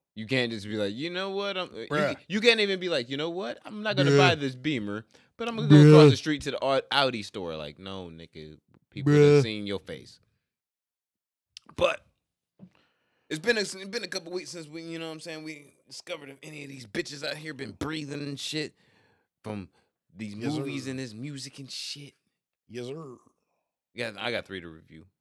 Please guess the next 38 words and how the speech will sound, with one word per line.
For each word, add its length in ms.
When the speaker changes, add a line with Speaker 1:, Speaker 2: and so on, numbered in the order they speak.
Speaker 1:
so, 80
and 100
then 80
we 80
can 80
get 100
the 60
Speaker 2:
Yes, 220
Speaker 1:
fuck, 80
Speaker 2:
sir. 160
Speaker 1:
we 60
can 80
get 120
the 60
fuck 220
outta 180
here. 120
Snyder 340
Cut, 280
Justice 340
League. 380
You 120
Speaker 2:
Yes, 180
Speaker 1:
saw 260
it. 60
Speaker 2:
sir. 280
Speaker 1:
I 160
seen 420
it. 120
It 240
was. 580
What 300
do 60
you 220
think? 280
Bishop 340
ninety-third 640
and, 100